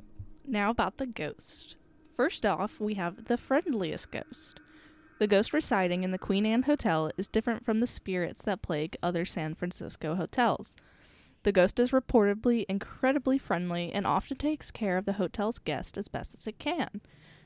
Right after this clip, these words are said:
unpacking suitcases, tucking guests in,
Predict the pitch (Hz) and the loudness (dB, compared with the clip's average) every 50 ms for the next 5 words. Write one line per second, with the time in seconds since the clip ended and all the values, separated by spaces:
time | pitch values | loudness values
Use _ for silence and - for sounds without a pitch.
0 | - _ - 196 202 202 208 208 240 226 - 165 170 - - - 262 247 - 285 | -20 _ -2 -2 0 0 0 0 -2 -2 -4 -8 -8 -4 -2 -2 -2 0 0 2
1 | 247 240 233 - 247 226 226 226 226 233 - - - - 180 - 185 170 165 - | 2 2 2 2 2 2 2 2 0 -4 -8 -10 -8 -6 -6 -4 -6 -6 -6 -4
2 | 131 135 - - - - - 254 247 240 240 233 233 247 | -6 -6 -6 -8 -4 0 2 4 4 6 4 4 2 0